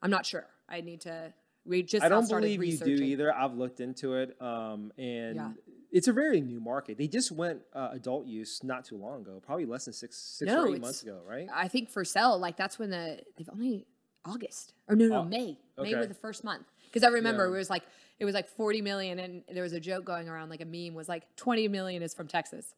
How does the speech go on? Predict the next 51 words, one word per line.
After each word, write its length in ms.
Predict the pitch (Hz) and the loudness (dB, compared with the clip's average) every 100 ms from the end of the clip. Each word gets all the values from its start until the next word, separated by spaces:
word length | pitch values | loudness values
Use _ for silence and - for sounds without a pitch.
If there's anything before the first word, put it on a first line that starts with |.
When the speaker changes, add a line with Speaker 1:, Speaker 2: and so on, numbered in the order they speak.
| _ - _ _ _ | _ -20 _ _ _
Speaker 1:
<laughs> 380 | - - - - | -12 -12 -14 2
Like, 200 | 220 220 | 6 6
Speaker 2:
No, 120 | 226 202 | 6 6
Speaker 1:
<laughs> 20 | |
you 140 | 294 | 4
Speaker 2:
they, 200 | 277 285 | 4 4
Speaker 1:
know 60 | 254 | 6
Speaker 2:
they 60 | |
Speaker 1:
what 100 | 254 | 4
I 40 | - | 4
Speaker 2:
get, 60 | - | 4
they, 100 | 170 359 | 2 2
Speaker 1:
mean? 60 | |
Speaker 2:
they 160 | - - | 2 0
attract 360 | 160 156 139 127 | 0 -2 -2 -4
a 20 | |
ton 200 | 123 120 | -8 -10
of 60 | |
people 160 | 110 104 | -10 -6
from 160 | 254 - | -4 -4
Texas. 520 | 110 104 110 104 - - - | -6 -8 -10 -12 -14 -20 -4
Speaker 1:
Yeah. 220 | 180 151 147 | -4 -2 4
Speaker 2:
Um, 520 | 160 151 139 123 - _ _ | 6 8 6 2 -4 _ _
so 220 | - 208 | 8 10
we're, 260 | 175 185 214 | 10 8 4
we're 160 | 170 185 | 2 2
get-, 200 | 190 190 | 0 0
we're, 180 | 175 170 | -2 0
we're, 220 | 170 156 | 0 0
we're 160 | 160 | 0
transitioning 840 | 160 - 220 220 190 - 175 160 156 | -4 -2 0 2 0 -2 -2 -2 -2
to 260 | 156 143 127 | -2 -2 -2
the 120 | 120 | -6
last 320 | 117 120 - | -4 -4 -4
part 120 | 139 | -6
of 120 | 147 160 147 147 | -6 -10 -18 -6
this 280 | 151 - _ _ | -6 -6 _ _
podcast. 480 | 127 113 - 107 107 | -2 -2 -2 -8 -6
So, 480 | - 135 120 117 117 - | -2 2 2 0 -6 -6
you 80 | 131 | -4
know, 100 | 120 | -4
you've 200 | 120 117 | -6 -6
taught, 320 | - 156 156 | -2 -2 -2
you 100 | 135 | -8
told 220 | - 175 | -8 -6
me 120 | 151 | -6
a 60 | 110 | -6
lot 240 | 104 107 | -8 -10
about 200 | 98 101 | -10 -14
yourself, 600 | 101 - 98 104 120 - _ _ _ | -14 -12 -10 -10 -12 -20 _ _ _
which, 320 | 110 104 - | -6 -4 -6